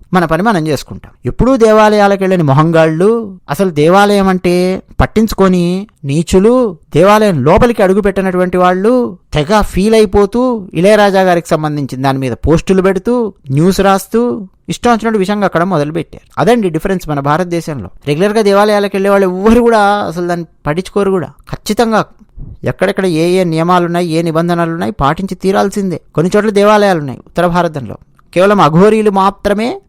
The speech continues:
లోపలికి రాగలరు. ఆలయ అర్చకులు ఉంటారు రెగ్యులర్గా, ఆ అఘోరీ సంప్రదాయంలో ఉన్న వాళ్ళు ఉంటారు సరే, వారు మాత్రమే అక్కడి దాకా వెళ్ళగలరు. అటువంటి ఆలయాలు ఉన్నాయి. కొన్ని చోట్ల అర్చకులు కూడా తాకడానికి వీల్లేనటువంటి, అంటే అర్చకులు కూడా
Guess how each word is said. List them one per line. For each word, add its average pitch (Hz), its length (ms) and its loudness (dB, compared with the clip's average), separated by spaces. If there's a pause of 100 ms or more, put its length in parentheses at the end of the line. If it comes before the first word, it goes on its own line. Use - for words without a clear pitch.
లోపలికి 190 320 0
రాగలరు. 165 480 0 (160)
ఆలయ 160 200 2
అర్చకులు 180 400 -2
ఉంటారు 170 420 -4 (500)
రెగ్యులర్గా, 165 480 -4 (240)
ఆ 151 80 2
అఘోరీ 196 320 2
సంప్రదాయంలో 180 580 0
ఉన్న 165 100 -2
వాళ్ళు 165 140 2
ఉంటారు 160 180 -6
సరే, 214 180 -6
వారు 156 480 2
మాత్రమే 214 600 0
అక్కడి 185 240 -2
దాకా 170 200 0
వెళ్ళగలరు. 131 420 -6 (180)
అటువంటి 208 280 0
ఆలయాలు 156 380 -2
ఉన్నాయి. - 160 -18 (140)
కొన్ని 202 260 0
చోట్ల 220 540 0 (240)
అర్చకులు 226 540 0
కూడా 202 640 0 (200)
తాకడానికి 208 500 0
వీల్లేనటువంటి, 190 1040 -4 (180)
అంటే 185 180 -8 (180)
అర్చకులు 220 440 -2
కూడా 240 380 -2